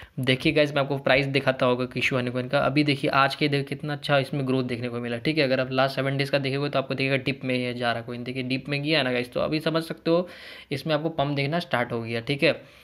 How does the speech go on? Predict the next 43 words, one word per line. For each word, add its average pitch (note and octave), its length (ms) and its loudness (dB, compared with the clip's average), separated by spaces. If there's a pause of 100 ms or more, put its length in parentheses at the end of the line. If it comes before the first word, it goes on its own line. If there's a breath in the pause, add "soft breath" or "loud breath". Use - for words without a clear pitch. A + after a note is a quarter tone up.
(160 loud breath)
बात C3+ 240 4
करेंगे D3+ 220 4
वॉल्यूम C3 340 0
के D3 80 -2
बारे C#3+ 180 2
में, C#3+ 80 -4
तो C#3 60 0
आप C3+ 60 -2
देख C3+ 120 -4
सकते C#3 200 -4
हो C3+ 80 0
वॉल्यूम B2 320 -2
भी C3+ 60 0
अच्छा B2+ 200 -2
खासा C3 160 0
इंक्रीज़ C3+ 320 -4
किया, C3+ 120 -2
फ़ोर्टी B2+ 300 -6
सेवन C3 300 0
पॉइंट C3+ 220 -2
सेवन C3 200 -4
फ़ाइव C3 140 -2
परसेंट C3+ 300 -2
का C3 80 0
वॉल्यूम B2 340 -2
भी C3 60 -2
इंक्रीज़ C3 340 -4
किया C3+ 140 4
गाइस, D3+ 260 2 (400 loud breath)
और D#3+ 220 6
इसका - 220 2
प्राइस C#3+ 320 2
चेंज C#3 160 -2
भी B2 80 -2
हुआ। A#2+ 180 -4
तो D#3 140 -2
इससे F3 240 0
पता F#3+ 140 4
चलता F#3 240 0
है F3+ 60 4
गाइस F3+ 180 4
अभी E3+ 220 2
इसमें E3+ 300 2